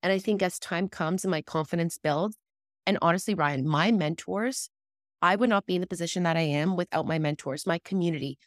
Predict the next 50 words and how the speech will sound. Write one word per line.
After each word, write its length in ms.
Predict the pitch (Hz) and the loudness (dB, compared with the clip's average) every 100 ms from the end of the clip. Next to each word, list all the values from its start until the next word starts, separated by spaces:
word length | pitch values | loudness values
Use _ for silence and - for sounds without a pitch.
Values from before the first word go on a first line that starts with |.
| _ 143 | _ 0
book 240 | 196 190 | 2 2
club 320 | - 247 262 - - | 2 2 2 -2 -8
changed 580 | - 196 175 185 - | -4 0 0 -2 -4
my 220 | 170 151 156 | -4 -2 -2
life. 440 | 139 - 247 - _ _ | -4 -4 -4 -6 _ _
And 100 | 185 | 2
I 60 | 190 | 4
know 120 | 185 | 4
that 160 | 190 196 | 2 2
sounds 240 | 196 185 | 0 0
so 120 | - 180 | -2 -4
silly, 360 | - 151 202 | -2 -2 0
but 180 | 208 170 - | 0 -2 0
being 240 | 190 240 | 2 4
in 80 | 254 | 4
a 60 | 254 | 0
community 420 | - 175 170 185 | -4 -2 -2 0
that 220 | 165 92 | -2 -2
welcomes 440 | 147 - 190 190 | -4 -2 -2 0
me 140 | 202 214 | 2 0
for 200 | - 165 | 0 -6
who 200 | - 185 | -4 0
I 100 | 170 | 0
am 380 | 143 147 185 262 _ _ _ _ _ 180 | 0 0 0 -2 _ _ _ _ _ 0
and 340 | 180 170 - | 2 2 0
not 300 | 180 170 160 | 4 4 4
really 260 | 190 185 170 | 0 -2 0
looking 300 | 170 185 165 | -2 0 -2
at 100 | 165 | -2
those 200 | 165 147 | -4 -2
letters 240 | 156 175 | -4 -4
behind 340 | 196 190 208 | -4 -2 2
my 120 | 220 220 | 2 4
name 240 | 240 254 | 4 4
and 160 | 185 165 | 2 0
being, 280 | 180 175 - _ _ _ _ - | 0 -2 -6 _ _ _ _ 0
I 80 | 330 | 2
don't 80 | 254 | 4
know, 100 | 160 | 2
on 80 | |
the 60 | 190 | 0
same 320 | - 208 202 | -2 0 2
level 260 | 165 180 196 | 2 2 2
as 160 | 175 | 0
these 160 | 190 180 | 0 -4
incredible 420 | 175 - 202 190 | -6 -6 -4 -6
therapists 640 | - 180 190 - 160 165 - | -2 2 2 0 -2 -2 0
was 220 | 170 165 | 0 0
just 500 | - - - - - | -6 -6 -4 -4 -2
so, 320 | 220 226 254 | 0 2 2